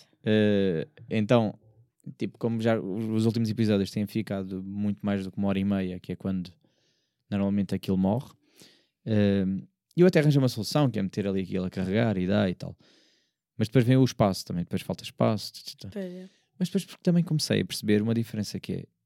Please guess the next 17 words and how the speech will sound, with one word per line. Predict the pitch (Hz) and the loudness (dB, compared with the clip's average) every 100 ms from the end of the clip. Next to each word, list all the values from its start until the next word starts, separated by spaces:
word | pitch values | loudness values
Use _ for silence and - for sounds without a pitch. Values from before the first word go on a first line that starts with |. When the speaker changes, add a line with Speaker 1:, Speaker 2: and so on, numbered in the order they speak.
| _ _ | _ _
Speaker 1:
é, | 113 | -4
a | |
partir | 127 123 | -4 -2
do | 160 | -2
momento | 127 101 | 0 -2
em | 107 | -2
que | 117 | -4
eu | |
desligo | 107 107 107 98 | -4 -2 -2 -2
as | 95 | -4
luzes, | 95 92 101 - _ _ _ _ _ _ _ _ _ _ _ _ | -6 -6 -8 -18 _ _ _ _ _ _ _ _ _ _ _ _
as | 113 104 | 0 0
pessoas | - 127 127 127 | -2 0 0 0
ficam | - 127 127 | -2 0 0
mais | 123 120 123 120 113 | 0 2 2 0 0
à | 117 | 0
vontade | 117 123 120 98 | 0 -2 -2 -4